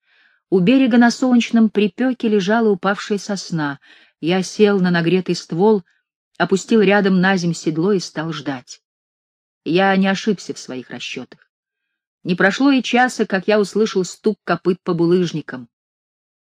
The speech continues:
Так значит, он не свернул на лесную тропу, а едет по главной дороге. И, судя по звуку, едет не спеша, щадит коня.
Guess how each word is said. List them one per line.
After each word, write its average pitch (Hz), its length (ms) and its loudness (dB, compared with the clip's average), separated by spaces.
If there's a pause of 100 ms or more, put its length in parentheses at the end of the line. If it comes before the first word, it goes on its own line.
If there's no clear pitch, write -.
Так 143 140 -8
значит, 151 580 -6
он 165 260 0
не 175 100 0
свернул 190 540 4
на 156 120 0
лесную 139 440 -8
тропу, 131 420 -12 (680)
а 123 160 -8
едет 160 400 0
по 151 140 -4
главной 151 380 -2
дороге. 156 440 -2 (880)
И, 131 100 -10
судя 175 280 0
по 165 120 0
звуку, 180 380 0
едет 175 320 0
не 175 100 -2
спеша, 185 500 -4
щадит 143 420 -8
коня. 156 400 -6